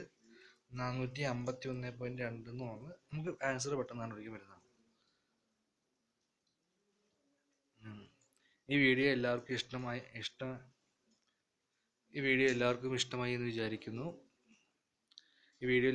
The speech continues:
ലൈക്ക് ചെയ്യുക, അതേപോലെ തന്നെ സബ്സ്ക്രൈബ് ചെയ്യുക. അടുത്ത വീഡിയോ,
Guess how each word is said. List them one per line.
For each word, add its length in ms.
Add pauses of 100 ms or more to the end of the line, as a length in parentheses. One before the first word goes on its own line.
ലൈക്ക് 340
ചെയ്യുക, 300
അതേപോലെ 300
തന്നെ 160 (100)
സബ്സ്ക്രൈബ് 460 (120)
ചെയ്യുക. 280 (880)
അടുത്ത 340 (920)
വീഡിയോ, 480